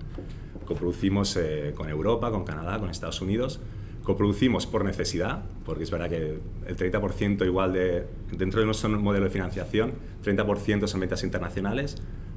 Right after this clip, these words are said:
más o menos otro treinta viene de coproducción y el resto viene de, de España, ¿no? Luego, ¿por qué coproducimos? Por dinero, pero hay veces también que creativamente te aporta mucho. Y allí es cuando es muy interesante hacer los deberes y tener muy claro con quién te vas a asociar.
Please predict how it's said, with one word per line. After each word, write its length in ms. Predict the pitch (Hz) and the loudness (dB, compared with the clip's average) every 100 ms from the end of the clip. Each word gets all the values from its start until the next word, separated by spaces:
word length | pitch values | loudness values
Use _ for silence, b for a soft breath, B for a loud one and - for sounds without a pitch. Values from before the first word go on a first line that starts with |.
| - | -6
más 220 | 92 92 | -2 0
o 40 | 104 | 2
menos 240 | 98 95 | 2 2
otro 220 | 104 98 | 2 2
treinta 380 | 101 98 98 87 | 2 4 4 2
viene 160 | 82 87 | 0 0
de 60 | |
coproducción 640 | 87 82 80 - 101 123 139 - | -2 -2 -2 0 0 0 -2 -2
y 60 | 87 | -2
el 100 | 78 | -2
resto 320 | 78 - 82 | -4 -4 -4
viene 240 | 80 76 | -2 -4
de, 80 | 65 55 - - | -6 -8 -10 -10
de 60 | - | -8
España, 380 | 71 - 67 67 | -8 -6 -6 -6
¿no? 100 | - B B B B B B B B - - | -8 B B B B B B B B -10 2
Luego, 340 | 107 107 90 | 8 8 8
¿por 140 | - 98 | 6 8
qué 120 | 143 | 10
coproducimos? 800 | 147 139 123 - 92 69 - - - - | 10 10 10 8 4 2 -2 -8 -8 -2
Por 100 | 76 | -2
dinero, 460 | 78 87 127 - - - - - | 0 2 2 0 -4 -8 -8 2
pero 160 | 104 113 | 4 6
hay 80 | |
veces 260 | 107 110 104 | 6 4 2
también 520 | 107 107 113 143 143 - | 4 6 6 6 0 -2
que 120 | 87 | 0
creativamente 920 | 101 90 107 110 117 113 104 131 - - - | 2 4 4 4 4 2 2 2 0 -8 -4
te 40 | |
aporta 340 | 85 95 90 82 | 0 0 0 -2
mucho. 360 | 78 78 - - - - | -2 -4 -8 -10 -8 -4
Y 80 | |
allí 100 | 87 | 0
es 100 | 110 | 0
cuando 140 | - 117 | 0 -2
es 100 | 120 | 2
muy 120 | 123 | 2
interesante 500 | 120 110 107 107 107 | 4 2 2 0 0
hacer 180 | 98 98 | 0 2
los 160 | 107 | 2
deberes 520 | 101 95 95 98 - - | 4 4 4 0 -4 -6
y 60 | |
tener 180 | 92 92 | -2 2
muy 160 | 107 104 | 2 2
claro 280 | 107 101 104 | 2 2 2
con 120 | 87 | 0
quién 140 | 92 | 0
te 60 | 90 | -2
vas 120 | 82 | -4
a 60 | - | -6
asociar. 460 | 78 80 76 - | -6 -4 -4 -6